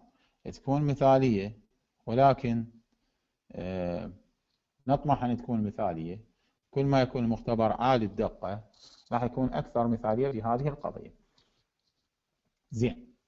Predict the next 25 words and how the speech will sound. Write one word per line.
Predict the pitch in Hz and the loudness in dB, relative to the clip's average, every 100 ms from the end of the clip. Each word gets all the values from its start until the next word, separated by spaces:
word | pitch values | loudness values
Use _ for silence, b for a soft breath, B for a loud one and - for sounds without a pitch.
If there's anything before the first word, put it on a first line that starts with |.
| _ _ _ _ _ _ _ _ | _ _ _ _ _ _ _ _
آه، | 117 127 123 | 0 4 4
حاول | - - 160 165 | 2 6 8 8
على | 143 151 | 8 6
هذا | 139 127 | 6 4
الجدول. | 107 90 - | 2 -2 0
أنواع | 143 143 175 180 | 2 6 8 8
الأسيد | 170 175 170 131 113 | 6 4 2 0 4
بيس | 147 - | 4 6
titration، | 127 120 120 117 104 - 98 - | 6 6 4 2 2 -2 -8 -2
أنواع | 127 123 139 123 - 101 | 2 6 6 6 2 -6
الأسيد | 101 135 135 | -6 -4 -4
بيس | 117 101 | -2 -4
titration. | - 90 87 85 80 92 107 - _ _ | -4 -6 -6 -8 -10 -12 -16 -18 _ _
فقط | - 175 190 160 | 4 4 4 2
أغير، | 120 220 147 113 - - - | 2 2 0 -2 -6 -16 -8
يعني | 98 131 | -2 2
إذا | 139 | 2
أخذنا | 151 151 143 | 2 0 -2
الأسيد، | 135 156 123 120 | -2 -2 -2 -6
احتمال | 123 - 156 160 147 | -8 -2 2 2 2
س-، | 143 | -2
اثنينهم | 135 175 156 143 | -2 0 2 0
سترونج. | 127 - 117 101 104 - _ _ _ _ _ _ - | -2 -4 0 -2 -4 -12 _ _ _ _ _ _ -8
مو | 117 | -6
صحيح؟ | - 120 151 196 | -2 0 2 0